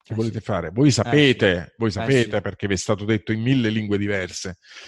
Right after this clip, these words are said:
Speaker 1: che non avete un sistema, eh, un sistema pensionistico sostenibile.
Speaker 2: Sì, sì, sì.
Speaker 1: E voi italiani avete fatto il reddito di cittadinanza? Va bene, ma le politiche attive del lavoro dove sono? Visto che, tra l'altro, uno degli elementi fondamentali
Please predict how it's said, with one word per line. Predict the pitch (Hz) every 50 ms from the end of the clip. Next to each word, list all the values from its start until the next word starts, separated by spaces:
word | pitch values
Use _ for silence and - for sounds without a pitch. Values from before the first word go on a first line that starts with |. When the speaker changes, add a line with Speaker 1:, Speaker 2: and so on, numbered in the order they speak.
| - _ _
Speaker 1:
che | - - 117
non | 110 110 107
avete | 110 113 117 113 - 117
un | 104
sistema, | - - 104 - - 117 110 107 107 110 110 - -
eh, | - 101 104 101
un | 98 110
sistema | 98 - - - - - 110 104 107 101
pensionistico | 98 107 95 - - 107 101 95 - - - - 92
sostenibile. | 82 95 87 - - 95 92 92 87 78 78 78 71 71 73
Speaker 2:
Sì, | - - - 113 98 90
sì, | 90 - - -
sì. | - - -
Speaker 1:
E | 147 151 135
voi | 131 156 156
italiani | 143 - 156 151 156 160 147 131 120 117 113 107
avete | 104 104 110 104 104
fatto | - 131 156 - -
il | 156 147
reddito | 151 143 135 139 147
di | 131
cittadinanza? | 117 127 - - 156 143 139 139 127 107 92 - - 76 80
Va | 85 85
bene, | 82 90 110 120 117 95 92 92 90 85 - _ _ _ _ _ _
ma | - 104 113
le | 120 120
politiche | - 131 123 127 135 143 131 123 127
attive | 120 - 131 131 131
del | 127 127 123
lavoro | 120 120 120 151 202 233
dove | 196 120 104 98
sono? | - - 110 98 87 90 90 101
Visto | 120 143 165 151 - - 139 120
che, | 101 113
tra | - - 113 117
l'altro, | 120 123 117 107 98 - - 98 92 - _ _ -
uno | 190 226 262 240 214 175
degli | 139 131 120 120
elementi | 117 113 104 104 110 113 110 104 - - 98
fondamentali | 90 - - 190 233 220 185 151 123 117 113 113 - - 117 101 87 90 92 90